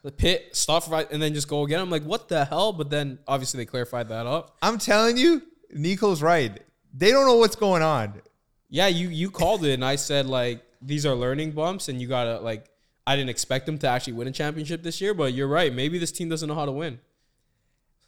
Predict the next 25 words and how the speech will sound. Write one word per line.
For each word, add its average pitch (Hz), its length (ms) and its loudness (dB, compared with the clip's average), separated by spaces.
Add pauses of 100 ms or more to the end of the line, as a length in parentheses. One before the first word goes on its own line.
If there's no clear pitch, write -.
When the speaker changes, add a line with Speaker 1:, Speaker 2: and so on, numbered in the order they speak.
(1200)
Speaker 2:
Binotto 160 680 2 (480)
is 120 180 -4
obviously 123 800 -4
extremely 120 1120 -6 (580)
smart, 113 760 0 (480)
knows 117 560 -2
what 110 140 -6
Formula 104 320 -8
One 98 180 -6
is. 90 260 -8 (540)
He's 139 300 -4
grown 123 420 -4
through 139 160 -6
the 117 80 -6
ranks. 101 520 -6
Is 131 240 -2
he 147 120 -6
the 139 120 -4
right 120 260 -2
leader 110 260 -6
for - 140 -16
Ferrari? 127 440 -4 (580)
We'll 123 200 -2
find 98 320 -6
out. - 200 -14